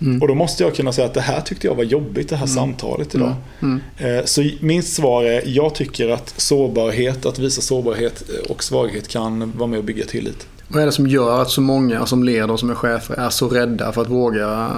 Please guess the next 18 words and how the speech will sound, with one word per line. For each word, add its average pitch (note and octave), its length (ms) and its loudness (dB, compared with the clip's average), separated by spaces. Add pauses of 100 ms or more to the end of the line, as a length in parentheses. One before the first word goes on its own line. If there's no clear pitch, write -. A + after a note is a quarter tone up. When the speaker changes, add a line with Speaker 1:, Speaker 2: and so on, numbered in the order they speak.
(160)
Speaker 1:
visa A#2+ 520 0 (1600)
sårbarheter, C3 840 2
eller B2+ 140 4
att A#2+ 120 2
man B2+ 160 4
inte B2+ 140 -2
kan, B2 400 2
eller B2 180 2
att A#2+ 120 0
man B2 180 4
inte B2+ 440 0
riktigt C3+ 480 -2
är B2+ 300 2
på C3+ 160 -4
banan B2 600 4
rent A#2 400 0
kanske A#2 540 0
mentalt? B2 680 -2